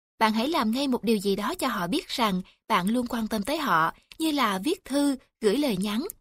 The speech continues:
gọi điện thoại hoặc gửi một món quà, và bạn cũng đừng quên hỏi thăm họ nhé. Nếu bạn không cảm thấy yêu thương ai một cách vô điều kiện,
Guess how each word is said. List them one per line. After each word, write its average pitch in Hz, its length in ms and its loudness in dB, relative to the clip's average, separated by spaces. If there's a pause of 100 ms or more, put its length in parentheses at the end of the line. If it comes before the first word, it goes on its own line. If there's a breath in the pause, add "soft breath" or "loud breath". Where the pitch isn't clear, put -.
gọi 202 160 2
điện 196 200 2
thoại 180 380 -2 (240 loud breath)
hoặc 220 220 0
gửi 220 280 -2
một 330 220 -4
món 233 180 -6
quà, 190 360 2 (360 soft breath)
và 269 120 2
bạn 208 280 0
cũng 226 220 0
đừng 233 180 0
quên 240 220 -2
hỏi 196 220 -4
thăm 233 260 -2
họ 214 120 -4
nhé. 208 360 -2 (920)
Nếu 311 140 2
bạn 202 220 2
không 269 200 -2
cảm 190 160 -2
thấy 254 180 -2
yêu 277 140 -2
thương 247 240 -2
ai 233 180 -2
một 202 160 -2
cách 359 180 -8
vô 254 140 4
điều 196 200 2
kiện, 185 320 0